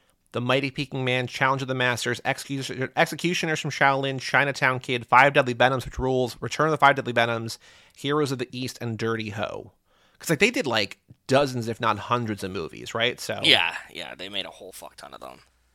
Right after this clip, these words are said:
Speaker 2: Again, this always goes on my playlist of shit to play in a dive bar.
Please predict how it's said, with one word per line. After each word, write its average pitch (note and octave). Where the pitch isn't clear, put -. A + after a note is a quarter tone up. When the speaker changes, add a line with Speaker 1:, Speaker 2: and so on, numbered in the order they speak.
Speaker 2:
Again, F3
this C3+
always C3+
goes B2
on A#2
my G#2+
playlist A#2
of G2
shit -
to G#2
play G2
in F#2+
a F#2+
dive E2+
bar. C2+